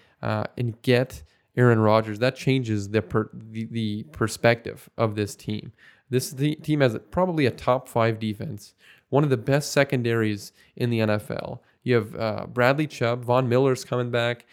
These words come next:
You have a really good offensive line. Uh, you're young. You have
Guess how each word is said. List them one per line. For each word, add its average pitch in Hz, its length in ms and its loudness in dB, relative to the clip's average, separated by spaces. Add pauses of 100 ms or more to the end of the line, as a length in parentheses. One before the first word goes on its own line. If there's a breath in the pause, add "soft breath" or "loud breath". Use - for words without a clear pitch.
(160 soft breath)
You 127 100 -2
have 110 60 -4
a 107 60 0
really 123 260 0
good 120 180 0
offensive 113 540 -2
line. 135 440 0 (300 soft breath)
Uh, 110 180 -2
you're 113 220 -2
young. 113 460 2
You 131 140 2
have 107 200 2